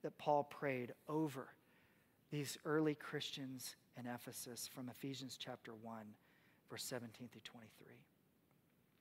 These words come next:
"I pray that the God of our Lord Jesus Christ, the Father of glory, may give you a spirit of wisdom and revelation as you come to know him,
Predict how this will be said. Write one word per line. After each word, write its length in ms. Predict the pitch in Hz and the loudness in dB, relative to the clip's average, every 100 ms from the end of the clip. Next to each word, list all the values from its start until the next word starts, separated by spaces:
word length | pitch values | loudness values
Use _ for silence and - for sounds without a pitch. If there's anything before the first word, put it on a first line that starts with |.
| - - - - - - - | -12 -12 -20 -20 -20 -18 -2
"I 80 | 160 | 0
pray 500 | - - 185 190 185 | 2 12 12 12 12
that 180 | 165 160 | 10 6
the 80 | |
God 400 | 147 160 165 170 | 10 12 12 12
of 160 | 165 147 | 12 10
our 120 | 151 | 8
Lord 260 | 151 156 151 | 10 8 6
Jesus 400 | 147 143 139 - | 2 0 2 0
Christ, 500 | - 160 151 143 - | 6 8 8 8 -2
the 80 | 139 | 0
Father 400 | 160 156 151 139 | 8 8 8 4
of 160 | 117 | 0
glory, 380 | 147 147 147 139 | 2 4 6 4
may 160 | 135 131 | 2 2
give 220 | 143 143 | 2 2
you 140 | 143 | 0
a 60 | 127 | 0
spirit 420 | - - 151 147 | -4 -2 0 2
of 140 | 113 | 0
wisdom 360 | 131 151 151 147 | 2 2 2 -2
and 140 | 131 | 0
revelation 680 | 131 135 135 127 135 - 139 | 2 2 2 2 0 -2 -4
as 140 | 127 120 | -4 -6
you 80 | 123 | -8
come 220 | 139 127 | -8 -6
to 140 | 113 | -6
know 180 | 123 123 | -4 -4
him, 220 | 120 110 | -6 -12